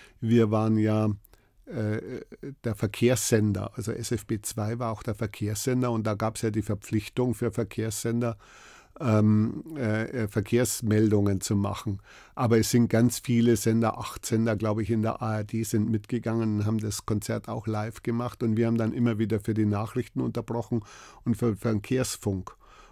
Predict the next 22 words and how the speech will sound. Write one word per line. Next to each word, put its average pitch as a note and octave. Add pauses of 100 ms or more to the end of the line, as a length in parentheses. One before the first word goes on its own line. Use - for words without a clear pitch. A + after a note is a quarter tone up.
Und A2
da A2+
war G#2+
natürlich, A2
äh, A2+
äh, A#2+
pausenlos, A2
dass A2
alle A2+
Grenzübergänge A2
in G#2+
Westberlin, A2
äh, A2+ (720)
äh, G2
Staus A#2
und A2+
Staus A#2
und A2+
Staus A2+
und G#2+
sonst A#2
was. A#2+